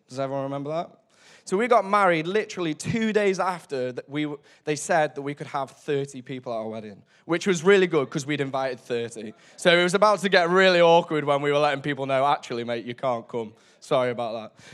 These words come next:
And, um, so we, 'cause we, when we got married, we couldn't travel. We weren't allowed to go on a honeymoon, which I've now learned that honeymoon basically means a fancy holiday that you both go and do together once you get married. And we weren't able to go and do that. So we've, like,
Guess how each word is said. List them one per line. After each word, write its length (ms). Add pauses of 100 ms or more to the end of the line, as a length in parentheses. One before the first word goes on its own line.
(160)
And, 200
um, 280
so 180
we, 320
'cause 300
we, 80
when 320
we 40
got 140
married, 280
we 100
couldn't 320
travel. 420 (720)
We 60
weren't 220
allowed 320
to 100
go 240
on 140
a 60
honeymoon, 540 (220)
which 300 (200)
I've 200
now 180
learned 300
that 80
honeymoon 460
basically 440
means 340
a 80
fancy 440
holiday 500
that 100
you 120
both 280
go 160
and 140
do 160
together 440 (280)
once 240
you 60
get 160
married. 320
And 80
we 100
weren't 180
able 280
to 120
go 200
and 100
do 160
that. 240
So 140
we've, 240
like, 200